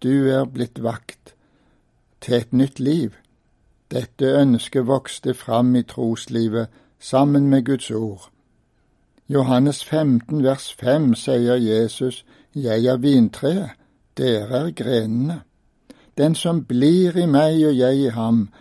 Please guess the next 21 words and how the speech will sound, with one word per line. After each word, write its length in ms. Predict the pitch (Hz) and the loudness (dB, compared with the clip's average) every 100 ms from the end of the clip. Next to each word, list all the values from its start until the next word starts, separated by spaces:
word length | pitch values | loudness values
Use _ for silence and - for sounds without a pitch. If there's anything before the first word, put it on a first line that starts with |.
| _ | _
han 160 | 139 147 101 | 0 0 0
bærer 600 | 110 139 175 170 165 147 | -2 0 0 -2 -4 -4
mye 560 | 123 123 165 135 117 143 | -2 0 2 0 -2 -4
frukt. 560 | - 113 110 - _ - _ _ _ _ _ _ | -4 -4 -4 -6 _ -20 _ _ _ _ _ _
For 380 | - 131 156 - _ _ _ _ _ - | -2 0 0 -2 _ _ _ _ _ -2
uten 380 | 147 123 - 147 | 0 0 -2 0
meg 380 | 127 156 175 143 | 0 0 -2 -8
kan 280 | - 135 131 | -4 0 0
dere 220 | 135 131 139 - | 0 -4 -6 0
intet 640 | 143 127 113 - 113 - | 2 2 0 -6 -8 -4
gjøre.» 540 | 117 117 101 98 101 98 _ _ _ _ _ _ _ | -2 -2 -4 -8 -14 -16 _ _ _ _ _ _ _
«Bli 240 | 143 156 175 175 | 2 4 8 8
i 40 | |
meg», 380 | 151 160 208 202 - _ _ - | 6 4 2 -2 -6 _ _ -6
har 160 | 160 | -2
Jesus 480 | 135 127 120 - 110 | 2 0 0 -6 -8
sagt, 480 | - 85 - - - _ _ _ | -10 -14 -16 -20 -20 _ _ _
«da 320 | - 127 139 | -4 0 0
du 200 | 127 135 | 0 -4
frukt 580 | 131 - 117 117 - _ _ | -6 -6 -8 -8 -16 _ _
skal 440 | _ - 117 104 | _ -8 -6 -6